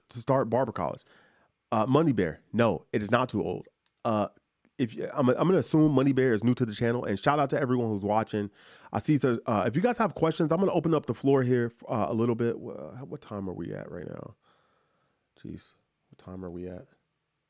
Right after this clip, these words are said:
Okay, we're right around thirty minutes. Perfect. 'Cause I wanna keep this, this one, uh, short and sweet for the most part.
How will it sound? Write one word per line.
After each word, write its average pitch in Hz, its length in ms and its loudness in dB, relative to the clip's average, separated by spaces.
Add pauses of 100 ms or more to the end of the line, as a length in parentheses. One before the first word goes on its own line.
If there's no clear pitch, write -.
Okay, 104 240 -6
we're 104 180 2
right 101 160 2
around 92 200 0
thirty 90 200 -4
minutes. 85 340 -8
Perfect. - 460 -4 (200)
'Cause - 100 -2
I 113 40 4
wanna 117 120 4
keep 123 220 2
this, 110 120 -2 (160)
this 113 160 -2
one, 101 160 2
uh, 95 240 -2
short 131 260 2
and 104 60 -4
sweet 123 340 -2 (120)
for 117 80 0
the 104 60 6
most 104 220 2
part. 80 240 -4